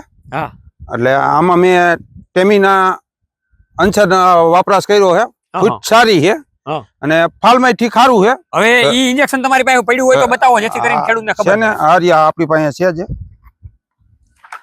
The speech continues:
Speaker 1: અને તમે
Speaker 2: આના
Speaker 1: એમાં કેટલા ડોઝ માર્યા હતા?
Speaker 2: આમાં મેં બે ડોઝ મારેલા છે. પેલા માર્યો તો મને સારું લાગ્યું, એટલે પાછું મેં બીજો માર્યા.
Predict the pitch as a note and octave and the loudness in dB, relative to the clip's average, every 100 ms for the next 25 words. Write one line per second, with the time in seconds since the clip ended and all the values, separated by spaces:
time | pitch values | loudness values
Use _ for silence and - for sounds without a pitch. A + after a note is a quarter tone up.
0 | - G3 A3 E3 - C4 A#3+ B3+ - C4 | -6 -2 0 0 0 0 0 0 -2 -2
1 | D4 A#3+ A3 F#3+ F3+ E3+ E3 - - F3+ | 0 0 0 0 0 -2 -4 -6 -2 0
2 | F#3 F3+ G3 A#3 G#3 E3+ D#3+ C3+ B2 B2 | 2 2 2 2 0 0 2 2 2 2
3 | E3+ G#3+ - F#3+ F#3+ G#3 A3+ A3 G3 F3+ | 0 -2 0 2 2 2 0 0 0 0
4 | E3+ G#3+ A3 F#3 E3+ F3 D#3+ D#3+ F#3+ F#3+ | 2 2 2 0 0 -2 -2 -2 -4 -4
5 | G3 G3+ B3+ A#3 F3 C#3 D#3+ | -6 -4 -2 0 0 0 0